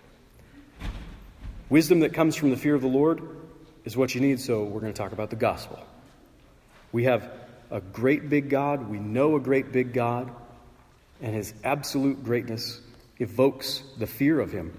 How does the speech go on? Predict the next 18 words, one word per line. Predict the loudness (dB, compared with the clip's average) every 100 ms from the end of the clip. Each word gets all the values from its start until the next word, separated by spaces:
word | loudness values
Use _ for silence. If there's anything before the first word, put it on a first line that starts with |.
| -10
the | -10
fear | -2 2 2
of |
the | 2
Lord, | 2 2 0
and | -4 -2
that's | 0 0 0
the | 0
foundation | 2 4 4 4 0
for | -2
wisdom, | 0 0 0 -6
for | -4
knowing | -2 0 -2
how | -2
to | -4
live | -4 -6 -10 -18 -20 -20 -20 -20 -16 -8
with | -8
him. | -10